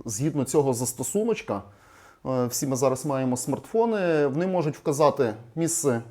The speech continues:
свого розташування, себто координати, і повідомити п-, про конкретну проблему, що трапилося. Ось, е, звісно, також люди, ідучи в гори, повинні, як я вже говорив, консультуватися з гірськими рятувальниками, зареєструвати свою мандрівку.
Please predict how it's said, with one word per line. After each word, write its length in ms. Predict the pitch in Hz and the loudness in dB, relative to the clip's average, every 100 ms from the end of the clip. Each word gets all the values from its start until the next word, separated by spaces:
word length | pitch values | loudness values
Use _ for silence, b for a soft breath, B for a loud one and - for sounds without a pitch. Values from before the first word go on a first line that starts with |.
| - _ | -20 _
свого 300 | - 147 127 | -2 0 0
розташування, 680 | 127 - - 139 120 131 151 156 | -2 -4 -2 0 0 0 -4 -6
себто 340 | - 147 147 | -2 0 -2
координати, 720 | 143 147 139 147 160 185 208 202 B B B | 4 4 6 2 2 2 0 -4 B B B
і 100 | 214 | -4
повідомити 580 | 214 196 160 180 185 175 | 0 2 4 4 4 -2
п-, 200 | 160 160 - - | -2 -4 -2 0
про 180 | 170 | 0
конкретну 500 | 175 147 147 147 156 | 2 -4 2 0 0
проблему, 460 | 131 131 127 131 120 | -2 0 2 0 -2
що 240 | - 135 | 0 0
трапилося. 680 | 127 - 110 101 95 95 90 92 _ b b b b b b _ | 2 4 4 2 -2 -6 -12 -16 _ b b b b b b _
Ось, 400 | 127 123 117 - | -6 -4 -2 0
е, 420 | 131 123 123 123 127 | 0 0 0 2 0
звісно, 960 | 127 196 214 214 196 180 170 156 139 127 127 127 120 110 B B B B | 0 0 0 2 4 4 4 4 2 -2 -6 -6 -6 -10 B B B B
також 340 | 165 190 151 | 0 0 -2
люди, 340 | 170 185 170 135 | -2 2 2 2
ідучи 320 | 143 151 - | 0 -2 -2
в 60 | 151 | 0
гори, 220 | 147 175 | 2 2
повинні, 420 | - 143 151 151 139 | 2 2 2 2 0
як 400 | 113 113 117 135 | 0 -2 -4 -4
я 60 | |
вже 340 | 120 131 120 113 117 | -2 -2 0 -2 -4
говорив, 600 | 123 127 135 117 110 - | -2 2 2 2 -2 -4
консультуватися 800 | 156 175 156 143 123 135 - | -2 -2 0 4 4 2 -6
з 120 | 123 135 | -6 -6
гірськими 380 | 123 143 131 | -4 -2 0
рятувальниками, 640 | 131 131 131 131 127 131 127 | -2 -2 0 0 -2 -4 -2
зареєструвати 800 | 127 156 165 - 160 135 120 127 | 0 0 0 0 6 6 6 0
свою 320 | - 127 127 | -2 0 0
мандрівку. 640 | 123 113 120 110 131 | 0 0 -2 -4 -8